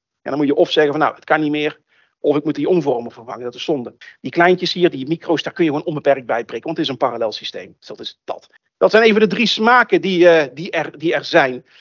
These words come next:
Er zit trouwens tussen de string met optimizers en de micro's wel een, een soort van break-even in. Want ja, een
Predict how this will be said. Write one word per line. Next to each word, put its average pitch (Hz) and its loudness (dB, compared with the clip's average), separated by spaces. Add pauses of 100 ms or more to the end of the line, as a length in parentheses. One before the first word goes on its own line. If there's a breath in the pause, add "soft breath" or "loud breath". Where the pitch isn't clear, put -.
(180 soft breath)
Er 156 -6
zit 190 6
trouwens 190 4
tussen 185 -2
de 165 2
string 196 -2
met 170 -2
optimizers 180 0
en 160 -2
de 160 -2
micro's 175 -2
wel 180 2
een, 165 -6
een - -12
soort 170 -6
van 143 -6
break-even 175 -6
in. 180 -6
Want 147 -8
ja, 139 0
een 127 -14